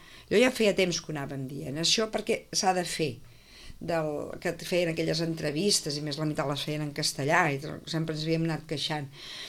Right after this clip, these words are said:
Sí que allò és la xocolata del lloro,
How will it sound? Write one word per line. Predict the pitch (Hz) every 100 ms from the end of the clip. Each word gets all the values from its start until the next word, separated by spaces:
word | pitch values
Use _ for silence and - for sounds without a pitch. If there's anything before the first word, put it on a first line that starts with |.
| - - - -
Sí | - 294
que | 254
allò | 185 180 165
és | 175
la |
xocolata | 170 - 175 170 165 160
del | 156
lloro, | 151 151 139